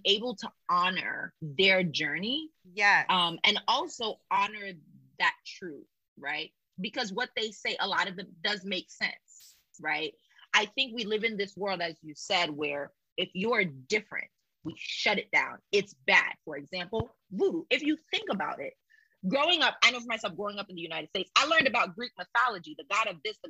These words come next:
Speaker 1: god of that. But it's probably the same thing as the god of, the, the gods of our ancestors in Africa.
Speaker 2: Yes.
Speaker 1: But
Speaker 2: Yes,
Speaker 1: of
Speaker 2: but
Speaker 1: course,
Speaker 2: ours
Speaker 1: blackness has been so vilified,
Speaker 2: Vilified,
Speaker 1: right?
Speaker 2: yes.
Speaker 1: That now we, we see it as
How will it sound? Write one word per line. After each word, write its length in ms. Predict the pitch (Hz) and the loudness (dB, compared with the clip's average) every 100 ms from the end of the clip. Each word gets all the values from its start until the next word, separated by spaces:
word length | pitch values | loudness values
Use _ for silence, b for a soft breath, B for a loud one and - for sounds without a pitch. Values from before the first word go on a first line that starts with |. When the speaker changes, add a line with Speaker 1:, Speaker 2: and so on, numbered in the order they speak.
| 202 | -6
Speaker 1:
god 100 | 208 | -4
of 60 | - | -6
that. 120 | - - | -6 -2
But 100 | - | -2
it's 180 | 571 - | -2 -4
probably 360 | 370 427 480 453 | 0 0 0 -6
the 160 | 440 381 | -2 -2
same 100 | 370 | -2
thing 80 | 381 359 | 0 0
as 60 | 359 | 2
the 80 | 285 | 2
god 160 | 320 | 4
of, 280 | - - 269 | 2 0 -2
the, 280 | 320 254 302 | -4 -2 0
the 60 | |
gods 300 | 277 294 320 | 6 6 6
of 60 | 311 | 2
our 100 | 311 311 | 2 2
ancestors 640 | 349 370 - 262 - 262 254 | 0 -4 -4 -4 -6 -8 -6
in 60 | - | 2
Africa. 160 | 247 233 | 4 6
Speaker 2:
Yes. 380 | 262 247 190 165 _ _ _ _ - | 8 8 8 0 _ _ _ _ 4
Speaker 1:
But 80 | |
Speaker 2:
Yes, 160 | 277 247 | 6 6
Speaker 1:
of 80 | - | 4
Speaker 2:
but 100 | 247 | 0
Speaker 1:
course, 140 | 226 254 | 2 4
Speaker 2:
ours 360 | 320 359 294 | 4 4 2
Speaker 1:
blackness 480 | 233 262 330 294 247 247 | 0 4 4 2 -4 -2
has 140 | 233 220 | -2 -6
been 160 | 214 | -12
so 460 | 196 247 233 220 - _ 175 | -6 -2 0 -2 -8 _ -10
vilified, 800 | 156 269 415 202 - - - - | 2 4 4 2 0 0 0 2
Speaker 2:
Vilified, 320 | 285 294 285 254 | 2 2 0 2
Speaker 1:
right? 400 | 226 190 240 - 180 | 6 6 4 -2 -4
Speaker 2:
yes. 200 | 214 233 | 2 2
Speaker 1:
That 180 | 247 | 2
now 240 | 240 269 262 | 4 4 4
we, 240 | 226 220 | -2 -8
we 120 | 202 - | -10 -14
see 180 | - - | -4 2
it 80 | 262 190 | 4 4
as 140 | 190 | 2